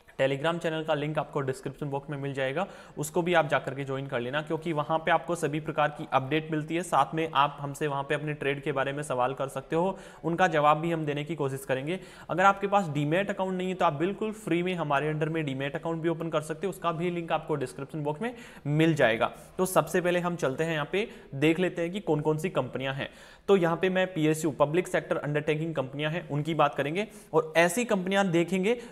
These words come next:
जो कंटिन्यूअसली यहाँ पे पिछले छह महीने से, सात महीने से, साल भर से अच्छा रिटर्न दे रही हैं। अच्छे का मीनिंग वहाँ से तीस परसेंट से ज्यादा, ज्यादा रिटर्न दे चुकी हैं। और कंपनियां रिटर्न तो दे चुकी हैं, लेकिन उन कंपनियों के अंदर जो फ्लोटिंग शेयर होता है ना,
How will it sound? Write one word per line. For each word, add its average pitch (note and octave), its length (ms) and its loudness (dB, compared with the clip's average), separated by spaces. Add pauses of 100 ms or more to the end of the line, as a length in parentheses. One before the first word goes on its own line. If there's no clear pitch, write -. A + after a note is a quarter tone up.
(100)
जो G3 100 10
कंटिन्यूअसली F#3+ 720 4
यहाँ F#3 140 2
पे G3 140 2
पिछले F#3+ 360 4
छह F3 280 2
महीने F3 280 2
से, F#3+ 180 2
सात E3+ 280 2
महीने D#3+ 300 0
से, F3+ 180 2
साल D3 260 8
भर D3+ 180 0
से G3 220 2 (300)
अच्छा D#3+ 340 8
रिटर्न E3+ 320 8
दे E3+ 100 6
रही F3 120 0
हैं। G3+ 180 2
अच्छे - 280 2
का F#3+ 120 4
मीनिंग F3 380 0
वहाँ D3+ 340 0
से F3+ 160 0
तीस F#3 300 0
परसेंट E3 380 2
से F#3 140 4
ज्यादा, C#3 400 2
ज्यादा C#3 320 6
रिटर्न D3 300 2
दे C#3 120 0
चुकी C3+ 320 -6
हैं। B2+ 180 -6 (400)
और F3 120 6
कंपनियां F3 460 2
रिटर्न E3 300 4
तो B3 140 4
दे G3+ 120 10
चुकी E3+ 280 0
हैं, E3 140 -2 (320)
लेकिन G3+ 380 6
उन G3+ 240 -2
कंपनियों F#3 400 0
के F#3 100 0
अंदर G3 220 4
जो G3+ 140 2
फ्लोटिंग F#3+ 520 4
शेयर F3 260 6
होता B2+ 220 2
है C3 60 2
ना, E3+ 140 0